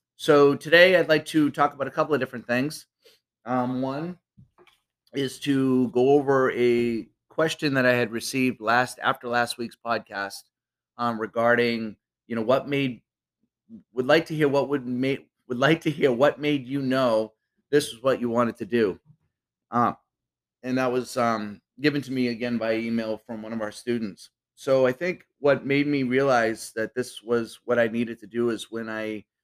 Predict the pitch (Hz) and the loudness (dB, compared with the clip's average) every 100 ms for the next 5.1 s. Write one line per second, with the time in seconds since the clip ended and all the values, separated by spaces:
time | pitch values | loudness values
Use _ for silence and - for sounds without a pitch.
0 | _ - 120 - 143 131 135 131 139 127 | _ -8 -8 -2 -2 -2 -4 -6 -6 -4
1 | 117 - _ _ _ _ _ 120 120 123 | -4 -6 _ _ _ _ _ -4 -2 -2
2 | - 123 127 110 120 - 127 120 113 123 | 0 0 0 -2 -12 -8 -4 -4 -4 -6
3 | 117 113 117 123 123 - 113 110 110 107 | -4 -2 0 0 -4 -8 -6 -4 -6 -10
4 | - 110 110 113 117 110 _ 117 113 110 | -14 -14 -12 -8 -6 -8 _ -4 -2 -2